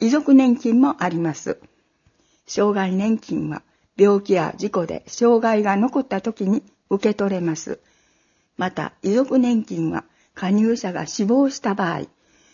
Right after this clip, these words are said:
その加入者により生計を維持されていた遺族、子のある配偶者や子が受け取れます。学生納付特例制度と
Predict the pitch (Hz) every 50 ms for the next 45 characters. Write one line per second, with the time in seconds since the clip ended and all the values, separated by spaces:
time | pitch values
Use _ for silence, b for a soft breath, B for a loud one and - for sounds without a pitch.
0 | _ _ _ _ _ _ - - 226 220 220 208 190 - - 185 185 208 220 233
1 | 262 285 - 247 226 202 180 175 170 175 170 156 - - - - 220 226 233 226
2 | - 240 220 208 202 196 180 180 - - 240 254 240 214 196 190 - 214 208 214
3 | 247 247 247 - 226 208 196 202 - - - - - _ _ _ _ - 247 233
4 | 233 202 165 - - - 101 - - _ _ _ _ _ _ _ _ _ _ _
5 | _ - 254 247 254 247 233 214 196 175 156 151 151 - - 190 208 220 208 196
6 | 196 185 180 180 185 - - 160 160 - _ _ - 196 190 b b b b b
7 | b b b - 262 254 254 240 233 - 131 - - _ _ _ _ _ 190 196
8 | - 190 185 - 175 175 170 160 160 160 160 - - - - - - - - _
9 | _ _ _ _ _ _ _ _ _ _ _ _ _ _ _ _ _ _ _ _
10 | - _ _ - _ b b b b b b b b b _ 196 233 240 - 285
11 | 269 - 254 262 262 254 262 254 240 208 226 156 165 - - 196 202 - 247 240
12 | 240 247 233 240 240 226 220 226 - 226 214 190 160 175 170 165 - 156 - b